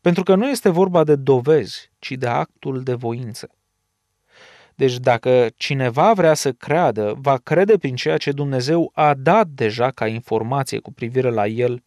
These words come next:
și la viața noastră. Dragul meu prieten, în situație similară se va afla și Esau destul de curând. Acum însă să nu-l judecăm numai pe Esau.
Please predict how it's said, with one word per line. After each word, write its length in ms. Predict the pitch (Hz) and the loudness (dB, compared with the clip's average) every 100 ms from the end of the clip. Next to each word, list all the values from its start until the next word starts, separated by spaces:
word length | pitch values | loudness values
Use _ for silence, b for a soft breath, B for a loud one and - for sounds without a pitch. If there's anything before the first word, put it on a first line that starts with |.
| _ | _
și 180 | - - | -18 -6
la 120 | 123 | -4
viața 420 | 123 123 127 - | -2 -2 -2 -2
noastră. 400 | 110 113 - - - _ _ _ _ _ _ _ b b b b b | -6 -8 -10 -14 -18 _ _ _ _ _ _ _ b b b b b
Dragul 320 | - 143 139 131 | 0 2 2 0
meu 160 | 127 | -2
prieten, 480 | - 123 123 110 - _ _ _ _ _ | -2 -2 -2 -4 -6 _ _ _ _ _
în 140 | 160 | 0
situație 600 | 143 143 131 185 208 170 | 0 0 2 4 4 2
similară 640 | 143 156 139 127 143 143 117 | -2 -2 -4 0 2 4 2
se 160 | - | 0
va 160 | 120 120 | 0 2
afla 260 | 110 139 135 | 2 2 0
și 200 | - 131 | 0 -2
Esau 420 | 120 131 123 120 | -2 0 0 -2
destul 460 | 127 120 - 131 | -4 -6 -4 -8
de 100 | 120 | -6
curând. 380 | 110 - - - _ _ _ _ _ _ B B B B B B B B | -6 -8 -12 -16 _ _ _ _ _ _ B B B B B B B B
Acum 260 | 160 190 180 | 0 4 4
însă 280 | 170 170 | 4 4
să 120 | 151 185 | 4 4
nu-l 280 | 185 127 | 2 2
judecăm 480 | 123 131 127 113 139 | 0 0 2 2 2
numai 260 | 131 120 113 | 2 0 0
pe 120 | 120 | 0
Esau. 480 | 117 - 104 87 | 0 0 -2 -4